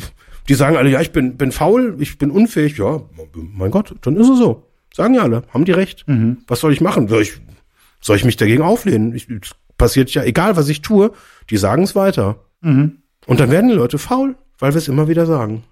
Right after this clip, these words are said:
Speaker 2: Mhm.
Speaker 1: Krass. Hab ich so noch nie gesehen. Bestürzt mich gerade tatsächlich diese Erkenntnis, dass es, es ist sehr, also ich erlebe mich selten in einer Situation, wo ich selber negativ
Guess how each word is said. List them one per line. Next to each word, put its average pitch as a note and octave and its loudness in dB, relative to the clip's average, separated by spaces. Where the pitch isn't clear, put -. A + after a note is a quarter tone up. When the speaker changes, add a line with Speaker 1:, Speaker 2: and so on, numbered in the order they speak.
Speaker 2:
Mhm. D#3 2
Speaker 1:
Krass. - -6
Hab C3+ 0
ich F#3+ 4
so F3 4
noch E3 2
nie A#3+ 4
gesehen. F#3+ -2
Bestürzt D3+ 0
mich A#2 -4
gerade A2+ -4
tatsächlich B2+ -6
diese C#3+ 2
Erkenntnis, E3+ 2
dass C3+ -2
es, C#3+ -6
es B2 -4
ist D3+ -4
sehr, F#3 2
also C3+ 0
ich - -14
erlebe D#3 0
mich D3 0
selten E3 0
in E3+ 0
einer D#3+ 2
Situation, D3+ -2
wo C#3+ -4
ich - -12
selber D#3+ 2
negativ D#3 -2